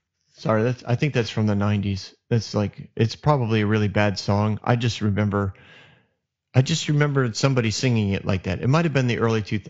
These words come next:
it doesn't matter. It doesn't matter, Bob. Bob, I know, I know. The engineer in my head.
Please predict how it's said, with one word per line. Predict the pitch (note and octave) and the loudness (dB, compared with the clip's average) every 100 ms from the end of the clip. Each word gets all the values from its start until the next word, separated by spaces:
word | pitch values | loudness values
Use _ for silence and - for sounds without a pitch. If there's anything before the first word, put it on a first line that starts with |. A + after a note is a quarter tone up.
| - - | -20 -14
it | - A2 | -6 -2
doesn't | A2+ F#2+ | -2 -2
matter. | F2+ F2+ F#2+ - | -2 -2 -2 -6
It | A#2 | -2
doesn't | E3 D3+ | 0 0
matter, | C#3+ D#3 A#2 | -2 -2 -4
Bob. | B2+ B2+ G#2 _ | -4 -4 -6 _
Bob, | - D3+ B2 - - | -4 -2 -2 -6 -8
I | G2+ | -6
know, | G2+ F#2+ G#2 - | -4 -6 -10 -16
I | - A2+ | -8 -4
know. | C#3+ C3+ B2 _ _ _ _ _ _ _ _ _ _ _ _ _ _ _ | -2 -4 -8 _ _ _ _ _ _ _ _ _ _ _ _ _ _ _
The | - A#2 | 0 2
engineer | A#2 A2+ A#2 A2+ | 2 2 2 2
in | |
my | G#2+ | 2
head. | G#2+ A2 G2 | 2 0 -2